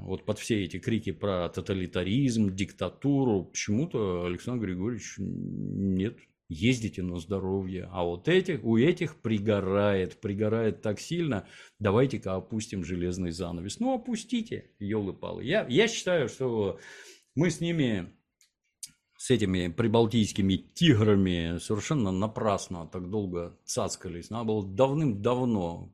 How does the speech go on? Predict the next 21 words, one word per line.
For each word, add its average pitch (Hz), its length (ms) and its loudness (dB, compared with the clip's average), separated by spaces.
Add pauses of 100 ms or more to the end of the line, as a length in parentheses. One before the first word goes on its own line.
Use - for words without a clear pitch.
(160)
прекратить 127 840 -2 (120)
всякую 107 480 -2
торговлю, 120 800 -2 (280)
закрыть 131 840 0 (160)
весь 117 280 0
транзит, 113 720 -2
что - 220 -6
через 104 340 -2
них 95 220 -2
шёл, 92 320 -2
через 92 260 -4
их - 180 -6
порты, 135 360 0
железные 92 500 -2
дороги. 98 540 0 (300)
Наслаждайтесь 139 840 -2
вы 135 100 -4
своей 120 280 0
демократией, 107 720 -2
как 92 240 -6
хотите, 85 640 -10